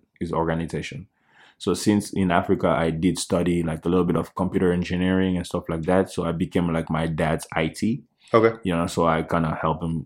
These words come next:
Speaker 1: open the, his own organization. I created everything he needed. You know, I created, like, uh, the logo for his company and all that stuff. And since this, uh, V O M is an American company,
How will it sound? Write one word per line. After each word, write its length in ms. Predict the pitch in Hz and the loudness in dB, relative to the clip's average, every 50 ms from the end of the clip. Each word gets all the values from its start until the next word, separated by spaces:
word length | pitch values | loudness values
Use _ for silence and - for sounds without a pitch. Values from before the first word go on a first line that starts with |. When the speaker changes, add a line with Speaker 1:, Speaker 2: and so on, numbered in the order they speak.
| - | -4
Speaker 1:
open 320 | - 85 - - 82 80 78 | -4 -4 -2 -2 -2 0 0
the, 320 | 76 73 76 78 78 76 - - - _ _ _ - - | 0 0 -2 -2 -6 -8 -12 -16 -20 _ _ _ -12 -10
his 300 | - 82 87 85 80 80 | -6 -2 -2 -2 0 0
own 160 | 82 90 87 - | 0 0 0 0
organization. 1000 | 82 82 80 87 90 92 85 87 85 82 82 - - 90 90 92 92 90 90 - - - - _ _ - | 0 -2 0 0 -2 -2 0 0 0 0 0 0 0 0 2 2 2 0 0 -4 -10 -20 -20 _ _ -6
I 120 | - 78 | -4 -4
created 520 | - - - 82 80 78 76 80 73 - - _ _ _ - | -4 -4 -2 -2 0 0 0 -2 -4 -6 -10 _ _ _ -4
everything 380 | 87 85 85 85 - - 90 85 | -2 0 0 0 -2 -4 -4 -4
he 100 | 85 85 | -2 -2
needed. 420 | 85 85 82 85 85 85 78 76 | 0 0 0 2 2 0 0 0
You 120 | 80 80 | 0 0
know, 240 | 80 80 78 76 78 | 0 0 0 0 -2
I 100 | - - | -2 -4
created, 400 | - - - 82 80 80 78 76 | -4 -6 -4 -4 -2 -2 -2 0
like, 240 | 73 71 76 - - | -2 -2 -2 -2 -4
uh, 60 | 80 | -4
the 100 | 78 78 | -2 -2
logo 440 | 76 76 82 87 87 85 82 87 82 | 0 2 2 4 4 4 4 2 0
for 240 | - - 80 82 85 | 0 0 -2 0 0
his 100 | 85 - | -2 -2
company 640 | - - 87 85 82 - 85 82 82 82 85 82 82 | -2 -2 -2 -2 -2 -2 -4 -4 -2 -2 -2 -2 -2
and 160 | 80 78 80 | -2 -2 -2
all 140 | 80 78 78 | 0 0 0
that 160 | - - - | -2 -4 -4
stuff. 340 | - - 107 101 92 90 - - _ _ _ - - - - - - _ _ _ | 0 4 4 4 4 2 0 -8 _ _ _ -20 -20 -20 -20 -20 -20 _ _ _
And 240 | - 90 87 87 - | -4 -4 -2 -4 -2
since 360 | - - 104 101 101 - - | 0 2 2 2 2 0 -4
this, 380 | - 90 98 98 95 - - - | -4 -2 -2 -2 -2 -4 -6 -4
uh, 160 | - 95 92 | 0 0 0
V 180 | 90 85 98 98 | 2 4 6 6
O 80 | 95 85 | 6 6
M 220 | - 92 90 87 | 6 2 0 0
is 100 | 82 80 | -2 -4
an 80 | 82 80 | -6 -4
American 560 | 78 80 82 90 92 92 - 98 95 90 - _ _ _ _ _ - | -4 0 2 4 4 4 4 2 -2 -2 -2 _ _ _ _ _ -6
company, 580 | - 87 92 - 104 95 90 87 92 98 - | -2 0 0 2 2 2 2 2 0 -2 -4